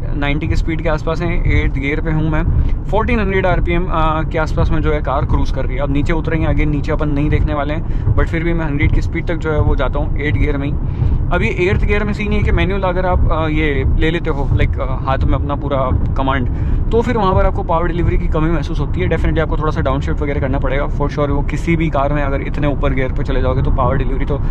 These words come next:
नहीं मिलने वाली है for sure। अब मैं हंड्रेड की speed पे आया हूँ और पन्द्रह सौ आरपीएम पे जो है मैं ड्राइव कर रहा हूँ। पन्द्रह सौ आरपीएम पे यार हंड्रेड की speed पे चलना है,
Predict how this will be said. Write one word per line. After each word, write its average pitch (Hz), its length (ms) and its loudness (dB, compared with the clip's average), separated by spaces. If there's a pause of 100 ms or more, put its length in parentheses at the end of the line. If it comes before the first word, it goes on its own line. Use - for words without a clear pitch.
(240)
नहीं 156 200 2
मिलने 151 180 2
वाली 135 220 2
है - 100 0 (280)
for 143 160 0
sure। 139 260 0 (300)
अब 180 80 4
मैं 240 100 2
हंड्रेड 202 340 0
की 226 100 0
speed 208 240 0
पे 208 60 2
आया 185 80 0
हूँ 190 100 2
और 202 100 2
पन्द्रह 196 460 2
सौ 214 120 -2
आरपीएम 175 380 0
पे 170 80 -2
जो 160 100 0
है 156 80 2
मैं 147 140 2
ड्राइव 123 160 0
कर - 100 -4
रहा - 40 -4
हूँ। - 60 -4 (580)
पन्द्रह 190 260 2
सौ 202 120 -2
आरपीएम 180 380 0
पे 190 120 0 (440)
यार 170 220 0 (280)
हंड्रेड 165 320 2
की 185 80 2
speed 170 240 -2
पे 185 80 0
चलना 143 240 0
है, 156 160 -2